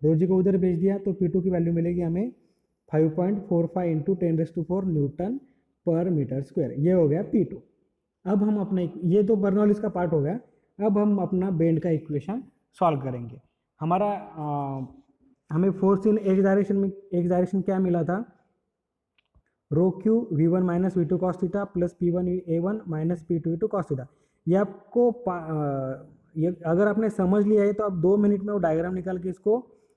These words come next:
अ, ये कर सकते हैं। इसको आपको रट्टा मारने की ज़रूरत नहीं है, आप सिर्फ वो concept समझ लीजिए जो मैंने ऊपर बताई है। आप इसको कैसे दो मिनट, एक मिनट में आप निकालेंगे उसको। तो ये आएगा आपका, अ, इसमें आप अपनी value put करो, रो की value thousand,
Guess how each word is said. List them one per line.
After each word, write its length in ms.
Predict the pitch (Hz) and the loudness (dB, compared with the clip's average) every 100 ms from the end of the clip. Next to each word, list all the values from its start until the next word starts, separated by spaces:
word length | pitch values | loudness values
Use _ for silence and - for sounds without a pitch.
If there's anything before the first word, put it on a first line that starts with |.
| _ - | _ -10
अ, 380 | 143 143 139 135 131 - _ _ _ - | -6 -4 -4 -6 -8 -14 _ _ _ -2
ये 100 | 170 | 0
कर 160 | 185 165 | 2 0
सकते 160 | 131 | 0
हैं। 80 | 143 | -4
इसको 160 | 143 180 | -2 -4
आपको 500 | 170 202 202 208 - - - 139 | -2 0 2 0 -10 -20 -16 -10
रट्टा 240 | 151 196 | -6 -4
मारने 260 | 190 180 180 | -2 -2 -2
की 80 | 175 | -2
ज़रूरत 280 | 165 185 | -2 -2
नहीं 240 | 185 156 117 | 0 -2 -4
है, 100 | 135 | -8
आप 120 | 151 | -10
सिर्फ 240 | - 202 180 | -4 -2 0
वो 60 | |
concept 440 | 196 175 165 190 - | 0 0 0 -2 0
समझ 220 | 175 175 | 0 2
लीजिए 120 | 180 | 2
जो 140 | 185 175 | 2 0
मैंने 180 | 175 | 0
ऊपर 240 | 170 151 156 | 0 0 -2
बताई 300 | 156 156 165 | -2 -2 -4
है। 320 | 233 - _ - | -6 -12 _ -6
आप 140 | 156 170 | -2 -2
इसको 180 | 185 | -2
कैसे 260 | 175 170 190 | -2 0 0
दो 220 | 165 175 | 2 2
मिनट, 280 | 180 185 156 | 2 0 0
एक 180 | 185 202 | 0 2
मिनट 180 | 185 180 | 2 0
में 100 | 185 | -2
आप 80 | |
निकालेंगे 400 | 175 156 139 135 | -2 0 0 -2
उसको। 220 | 120 - - _ _ _ _ _ _ - | -6 -12 -20 _ _ _ _ _ _ -2
तो 200 | 180 180 | 2 4
ये 120 | 180 | 4
आएगा 360 | 196 175 170 185 | 4 2 2 0
आपका, 460 | 175 - 196 220 - _ _ _ _ 185 | -2 -4 -6 -6 -16 _ _ _ _ -8
अ, 120 | 147 | -2
इसमें 320 | 151 - 196 | -2 0 0
आप 100 | 196 | 2
अपनी 220 | 180 175 180 | 0 2 2
value 240 | 170 185 | 4 2
put 260 | 185 220 - | 2 0 2
करो, 340 | 165 202 180 | 2 2 2
रो 140 | 160 | 0
की 120 | 156 175 | 2 2
value 260 | 170 175 | 2 0
thousand, 480 | 170 160 151 190 | 0 2 2 0